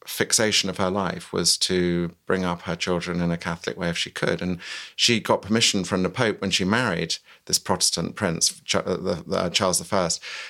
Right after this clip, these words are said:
that, um, she would really be a subversive, uh, enemy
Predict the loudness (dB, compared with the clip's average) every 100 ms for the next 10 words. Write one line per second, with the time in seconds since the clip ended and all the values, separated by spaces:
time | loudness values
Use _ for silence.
0 | 0 2 2 2 4 4 2 0 0 2
1 | 4 4 0 2 2 4 2 2 2 0
2 | 2 2 2 2 0 -4 -12 -16 -4 -2
3 | -2 -4 -6 -2 0 2 0 -2